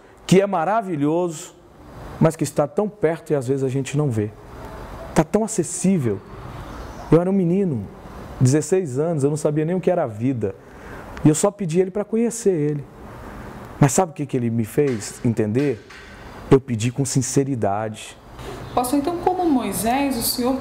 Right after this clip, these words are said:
Speaker 2: teve essa oportunidade única de ver Deus de costas? Fala um pouco sobre esse momento.
Speaker 1: Pois é, quando,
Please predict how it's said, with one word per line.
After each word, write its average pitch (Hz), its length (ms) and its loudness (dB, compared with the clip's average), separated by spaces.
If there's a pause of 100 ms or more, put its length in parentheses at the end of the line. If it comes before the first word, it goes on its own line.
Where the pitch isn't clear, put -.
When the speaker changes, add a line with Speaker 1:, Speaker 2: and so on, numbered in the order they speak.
Speaker 2:
teve 269 640 0 (320)
essa 233 240 0
oportunidade 240 960 -2
única 226 640 2
de 190 140 -2
ver 240 380 0 (120)
Deus 262 480 0
de - 120 -4
costas? - 760 -4 (380)
Fala - 240 0
um - 40 -10
pouco 262 240 0
sobre 208 240 -2
esse 208 180 -2
momento. 180 580 0 (720)
Speaker 1:
Pois 110 300 4
é, 107 120 0
quando, 190 440 0